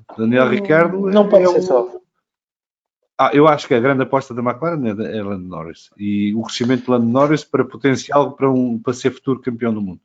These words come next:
Speaker 2: É,
Speaker 1: O
Speaker 2: mas a
Speaker 1: Ricardo,
Speaker 2: McLaren
Speaker 1: Ricardo é o useful idiot, aqui entre aspas, eh,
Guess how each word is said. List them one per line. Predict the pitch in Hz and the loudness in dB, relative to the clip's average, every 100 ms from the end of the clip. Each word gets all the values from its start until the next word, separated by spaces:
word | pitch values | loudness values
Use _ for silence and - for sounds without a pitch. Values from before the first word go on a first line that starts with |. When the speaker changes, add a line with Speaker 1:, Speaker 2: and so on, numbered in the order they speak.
| _ _ _ _ _ | _ _ _ _ _
Speaker 2:
É, | 220 165 | 4 6
Speaker 1:
O | |
Speaker 2:
mas | 165 185 | 6 6
a | |
Speaker 1:
Ricardo, | 147 156 170 175 | 6 6 6 6
Speaker 2:
McLaren | 147 135 120 | 6 4 -2
Speaker 1:
Ricardo | 139 151 - 175 185 196 196 | -6 -4 0 0 2 2 4
é | 190 | 4
o | 180 | 4
useful | 175 170 170 - 185 175 170 170 165 160 160 | 4 2 0 0 2 4 4 2 2 0 2
idiot, | 160 160 185 196 | 2 2 -2 -6
aqui | 123 - 117 | -8 -4 -4
entre | 113 120 | -2 0
aspas, | 127 - 170 - _ _ _ _ _ - | 0 -2 -14 -14 _ _ _ _ _ 0
eh, | 139 135 | 4 6